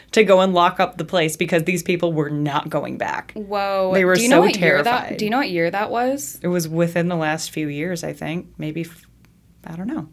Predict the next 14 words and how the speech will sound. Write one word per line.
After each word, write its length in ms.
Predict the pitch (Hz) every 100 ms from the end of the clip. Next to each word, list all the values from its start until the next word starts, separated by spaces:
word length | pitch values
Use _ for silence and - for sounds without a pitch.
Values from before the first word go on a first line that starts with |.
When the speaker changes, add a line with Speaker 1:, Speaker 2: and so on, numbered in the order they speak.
| _
Speaker 1:
Yeah. 200 | 208 214 160 - _ -
Recent. 480 | - 202 170 185 - _ _ _ _ _ _ _ _ _
I 80 | 185
don't 120 | 175
know 160 | 170 170
if 120 | 170
it 80 | 170
was 420 | 160 160 156 - _ _ -
a 80 |
specific 600 | 160 - 151 156 160 180
year 280 | 151 139 151
ending 320 | 156 147 151 143
in 320 | 143 147 151 _
seven. 520 | - - 135 156 180